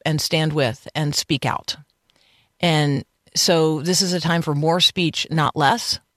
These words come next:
Reach out, stand up, speak up, become informed, remind yourself what happened in the Holocaust and what, what happened leading up to it, and look for signs of that happening again. And you're saying to yourself, "Well,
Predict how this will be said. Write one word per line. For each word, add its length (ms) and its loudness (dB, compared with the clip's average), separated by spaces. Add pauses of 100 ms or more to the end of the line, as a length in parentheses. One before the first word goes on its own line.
(600)
Reach 320 0
out, 300 2
stand 420 0
up, 180 0 (140)
speak 400 -2
up, 180 0 (100)
become 360 -2
informed, 720 0
remind 540 2
yourself 440 0
what 120 0
happened 300 0
in 60 0
the 80 0
Holocaust 720 -2
and 160 -2
what, 200 0 (480)
what 200 2
happened 400 0
leading 340 0
up 200 0
to 160 -2
it, 140 0
and 120 -2
look 140 -2
for 100 -4
signs 380 -2
of 80 -6
that 260 -2
happening 380 -2
again. 400 -4 (640)
And 240 4
you're 100 2
saying 300 0
to 60 0
yourself, 500 0 (160)
"Well, 260 -2